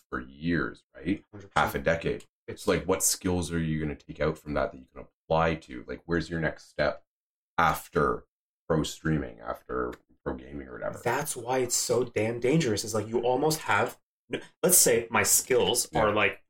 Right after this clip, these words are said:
Speaker 2: me memorizing the numbers of all the champions and this and that and why I'm so good at, you know,
Speaker 1: <clears throat>
Speaker 2: dueling people in a video game.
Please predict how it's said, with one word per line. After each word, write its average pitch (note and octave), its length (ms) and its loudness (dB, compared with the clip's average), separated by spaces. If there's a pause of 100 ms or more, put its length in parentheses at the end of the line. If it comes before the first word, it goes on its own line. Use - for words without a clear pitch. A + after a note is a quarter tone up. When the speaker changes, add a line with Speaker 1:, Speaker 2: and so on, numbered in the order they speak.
(120)
Speaker 2:
me C3+ 200 4
memorizing B2+ 840 4
the F#2+ 160 2
numbers B2+ 600 4
of - 80 2
all A2 180 4
the G#2 80 0
champions A#2+ 600 2
and G2 140 2
this A#2+ 180 4
and G#2+ 120 2
that A#2 160 4
and G2 160 -2
why G#2+ 200 4
I'm G2+ 120 0
so - 260 2
good G#2+ 220 2
at, G2+ 260 2
you A#2+ 220 0
know, G#2+ 180 4
Speaker 1:
<clears throat> G#2 60 -6
Speaker 2:
dueling B2 360 4
people A2+ 260 0
in G#2 80 4
a F#2+ 40 2
video B2+ 260 4
game. G#2 200 2